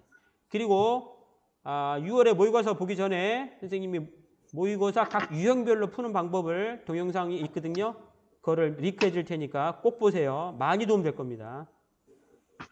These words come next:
자, 됐기 때-, 됐고 이제는 우리가 본문으로 돌아가겠습니다.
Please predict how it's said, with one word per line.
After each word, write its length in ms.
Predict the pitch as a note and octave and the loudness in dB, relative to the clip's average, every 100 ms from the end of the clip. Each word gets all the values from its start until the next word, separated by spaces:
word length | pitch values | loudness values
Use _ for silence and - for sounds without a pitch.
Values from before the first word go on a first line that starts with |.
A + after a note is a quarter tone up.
| _ _ | _ _
자, 120 | D3 | 0
됐기 420 | - E3 - G#3 | 0 0 -2 -4
때-, 260 | G3+ G3 - | -2 -4 -4
됐고 680 | F3 E3 G#3+ A#3 B3 A#3+ - | -8 0 6 8 8 4 -2
이제는 300 | D#3+ F3+ E3+ | -2 0 0
우리가 640 | D3+ D#3 D3 D#3 G3+ G#3 | -2 -2 0 2 0 -2
본문으로 400 | E3 F3+ F#3 E3 | -4 -2 0 -2
돌아가겠습니다. 760 | C#3+ C#3+ C3+ B2 - A#2 A2 | -2 -2 -2 -6 -10 -14 -14